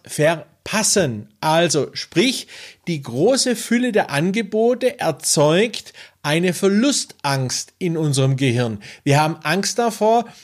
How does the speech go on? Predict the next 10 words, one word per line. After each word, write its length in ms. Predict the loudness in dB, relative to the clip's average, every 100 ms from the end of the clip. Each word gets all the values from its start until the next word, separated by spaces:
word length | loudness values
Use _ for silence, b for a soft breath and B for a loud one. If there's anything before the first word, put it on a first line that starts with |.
| B
doch 340 | 2 2 2 -2
irgendetwas 1080 | 0 2 -2 -6 -2 -4 0 -2 -2 -6 -6
zu 240 | -4 0
wählen, 640 | 2 4 4 2 0 -2 -12
wo 260 | -6 -2 2
wir 140 | 0
dann 360 | 2 0 -2 -6
was 320 | -4 -4 -2
anderes 560 | -2 0 2 2 2 0
verpassen, 640 | -2 0 0 0 -2 -8